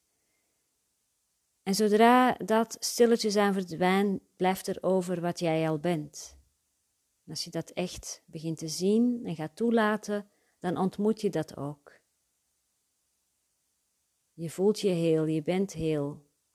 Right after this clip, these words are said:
je leeft vanuit heelheid. En je ontmoet dus heelheid. Heelheid betekent dat er niets aan je ontbreekt, dat alles zeer, zeer goed is.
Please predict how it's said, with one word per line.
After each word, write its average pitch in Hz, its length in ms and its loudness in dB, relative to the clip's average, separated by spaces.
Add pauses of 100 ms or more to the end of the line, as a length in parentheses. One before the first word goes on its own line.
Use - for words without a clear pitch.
je 156 220 -2
leeft 190 460 6
vanuit 175 340 -6
heelheid. 170 920 0 (1700)
En 226 140 -2
je 220 120 2
ontmoet 220 440 0
dus 160 220 -6
heelheid. 160 760 0 (2000)
Heelheid 196 600 6
betekent 185 760 -2
dat 196 200 -4
er 196 80 -4
niets 220 500 2
aan 175 160 -4
je 143 100 -2
ontbreekt, 170 640 -4
dat - 200 -12
alles 185 540 0
zeer, 185 500 2
zeer 160 300 0
goed 240 280 -4
is. - 420 -8